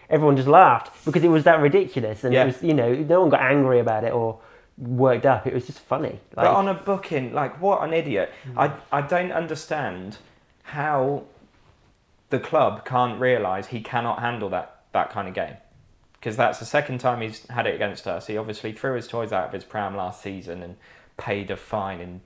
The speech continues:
Speaker 2: pennies or something stupid like that, and he cannot handle it. And it's, you know, that, like, I don't,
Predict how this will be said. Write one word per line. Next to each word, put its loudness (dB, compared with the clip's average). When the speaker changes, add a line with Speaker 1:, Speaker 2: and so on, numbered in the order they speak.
Speaker 2:
pennies -8
or -12
something -16
stupid -12
like -12
that, -10
and -4
he -4
cannot -6
handle -10
it. -18
And -8
it's, -12
you -8
know, -6
that, -2
like, 0
I 4
don't, 0